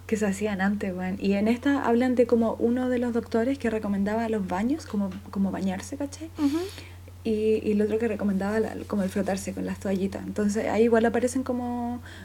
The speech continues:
Speaker 1: no te dicen cómo hacer el tratamiento, pero te dicen la info como para buscarlo específicamente, ¿cachai?
Speaker 2: Qué bacán.
Speaker 1: Y aborda como,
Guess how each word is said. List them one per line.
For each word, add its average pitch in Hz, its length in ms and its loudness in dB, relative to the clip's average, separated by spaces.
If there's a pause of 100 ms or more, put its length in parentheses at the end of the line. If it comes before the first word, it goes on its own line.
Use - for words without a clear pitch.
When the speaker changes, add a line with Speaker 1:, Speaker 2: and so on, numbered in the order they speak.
Speaker 1:
no 233 120 0
te 240 120 4
dicen 214 260 2
cómo 233 200 0
hacer 233 200 0
el 240 60 2
tratamiento, 254 540 0
pero 214 180 -2
te 208 80 -4
dicen 208 260 0
la 226 100 2
info 226 200 0
como 226 140 -6
para 208 140 0
buscarlo 220 340 0
específicamente, 214 720 -2
¿cachai? 214 340 -6 (280)
Speaker 2:
Qué 277 120 -4
bacán. 277 680 -4 (300)
Speaker 1:
Y 214 300 2
aborda 220 420 2
como, 208 460 0